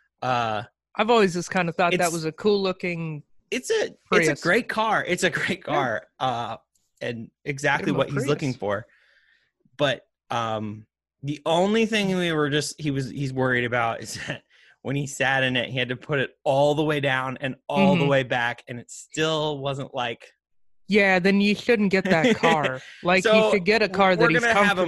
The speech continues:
Speaker 2: comfortable in.
Speaker 1: drive it, actually, not just sit in it, and, like,
Speaker 2: Oh,
Speaker 1: maybe spend a
Speaker 2: okay,
Speaker 1: little
Speaker 2: yeah.
Speaker 1: bit more time, 'cause we just kinda, like, got in, and it was just sort of like, "Okay, I can just kind
Speaker 2: <laughs>
Speaker 1: of pretend," 'cause you don't have your
Speaker 2: Mm-hmm.
Speaker 1: license yet. <laughs>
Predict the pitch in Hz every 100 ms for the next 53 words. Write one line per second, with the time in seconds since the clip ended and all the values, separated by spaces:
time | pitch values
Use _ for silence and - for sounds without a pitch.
0 | 156 151 143 139 127 120 120 113 120 -
1 | - 127 135 - 135 139 120 110 104 -
2 | - 107 110 120 120 _ - 110 110 175
3 | 175 160 156 113 - 117 117 147 - 160
4 | 147 151 151 151 143 135 131 127 117 104
5 | - 107 104 104 104 101 104 113 _ _
6 | _ _ _ _ _ _ 107 104 110 107
7 | 107 101 104 107 123 147 123 123 113 180
8 | 113 107 _ 127 - 143 131 127 123 -
9 | - 131 120 123 190 165 131 113 - 254
10 | - 131 123 247 - _ _ - - -
11 | _ _ - 214 - 262